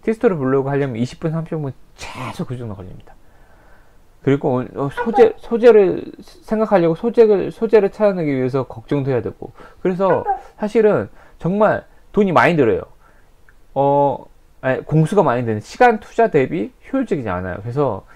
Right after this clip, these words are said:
여러분들이 정말 시간은 내가 한 두 시간 들였는데 유튜브를 딱 올렸는데 조회수가 한 손에 꼽힐 정도야. 한,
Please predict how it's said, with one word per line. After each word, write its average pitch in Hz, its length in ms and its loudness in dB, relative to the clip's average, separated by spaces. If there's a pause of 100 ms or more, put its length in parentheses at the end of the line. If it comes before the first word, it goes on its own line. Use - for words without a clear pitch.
(340)
여러분들이 175 460 0
정말 226 520 -6 (220)
시간은 285 760 2
내가 151 280 0
한 160 120 -6
두 - 180 -8
시간 208 260 4
들였는데 139 420 -2
유튜브를 156 380 -4
딱 170 120 0
올렸는데 127 440 0
조회수가 139 580 -6 (520)
한 123 180 -12 (280)
손에 202 220 -4
꼽힐 175 300 -8
정도야. - 340 -14 (880)
한, 156 260 -4